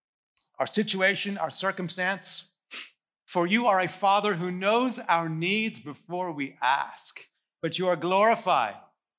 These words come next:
as we bring our needs, our requests to you, and we do so right now. We ask you to lead us. We ask you to guide us. We want all the good works you have prepared in advance for Joshua, for Donna, for their family. We want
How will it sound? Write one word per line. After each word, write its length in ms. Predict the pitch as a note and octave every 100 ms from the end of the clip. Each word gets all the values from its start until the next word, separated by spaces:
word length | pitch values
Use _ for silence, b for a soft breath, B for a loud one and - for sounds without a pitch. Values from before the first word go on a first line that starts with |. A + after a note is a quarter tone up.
| _ -
as 180 | D#3 D#3
we 80 |
bring 460 | D#3+ B2+ F3+ G3+ G3
our 180 | C#3+ D3+
needs, 580 | D#3 F3 G3+ G#3 G3+ D#3
our 80 |
requests 600 | C#3 C#3 - D#3+ F3 - -
to 100 | F3
you, 240 | F3 E3+
and 140 | C#3
we 80 | C3
do 220 | B2+ D#3
so 200 | D3 D3
right 280 | C3+ C#3 C3
now. 320 | A#2+ A2+ G#2+ G#2+ _ _ _ _ _ B B
We 100 | D#3+
ask 240 | D#3 E3 -
you 80 | E3
to 60 |
lead 240 | D#3+ F#3 F3+
us. 260 | B2 -
We 100 | C#3
ask 220 | D3 D3+
you 80 | F3
to 60 | F3
guide 360 | D#3+ E3+ G#3
us. 520 | E3+ - - - - _ _ _ _ _ _
We 120 | F#3
want 640 | E3 G#3 B3+ E3+ - - - _ _ _ _
all 280 | F#3+ A#3+ C4+
the 100 | B3
good 360 | F#3 D#3 A#3+ G#3
works 440 | G3 G#3+ G3 -
you 100 | F3+
have 120 | D#3+
prepared 440 | E3+ E3 F#3 G#3 G3
in 60 |
advance 640 | F3+ C#3+ E3 F#3+ E3+ - - -
for 420 | F3 F3 E3+ E3+ _ _ _ _
Joshua, 680 | - F3 F#3+ - G3+ F#3+ F#3
for 160 | D#3 C3+
Donna, 440 | A#2+ F3 F#3+ F#3+
for 160 | F3+ D3
their 140 | D3+
family. 440 | C3+ F3+ F3+ F3+ F3
We 80 |
want 300 | F#3+ G3 G3+